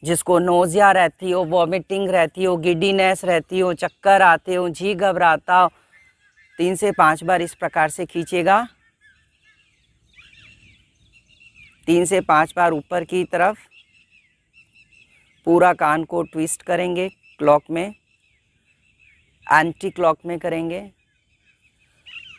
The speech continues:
दो उंगलियों के बीच में कान को फंसाकर कान के पीछे की मसाज करेंगे। और अब पचास बार आपको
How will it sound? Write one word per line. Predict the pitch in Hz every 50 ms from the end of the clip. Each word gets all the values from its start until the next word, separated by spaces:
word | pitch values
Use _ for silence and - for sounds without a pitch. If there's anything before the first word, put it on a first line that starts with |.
| _
दो | 143 143 175 180 180
उंगलियों | 180 175 175 175 175 175
के | - 202 185
बीच | 165 160 170 165 - -
में | 180 170
कान | - - 156 147 151 165
को | 160 - 170
फंसाकर | 151 165 156 - 165 151 143 - 170 160
कान | 156 - 156 151 156 165
के | 151 175 160
पीछे | - 165 156 147 - 180 170
की | 160 - 185
मसाज | 160 147 135 - - 156 151 156 -
करेंगे। | _ - 156 147 151 151 147 170 214 247 - _ _ _ _ _ _ _ _ _ _ _ _ _ _ _ _ _ _ _ _ _ _ _ _ _ _ _ _ _ 1077 1077 1077 _ 1077 1077 1077 1077 1077 1077 1077 1077 1077 1077 1077 1077 1077 1077 1077 1077 1077 _ _ _ _ _ _ _ _ _ _ _ _ _ -
और | - 156 160 156
अब | 165 147 - _ _ _ _ _ _ _ _ _ _ _ _ -
पचास | 180 - - 233 240 269 247 -
बार | 208 220 220 220
आपको | 247 214 202 - - 226 240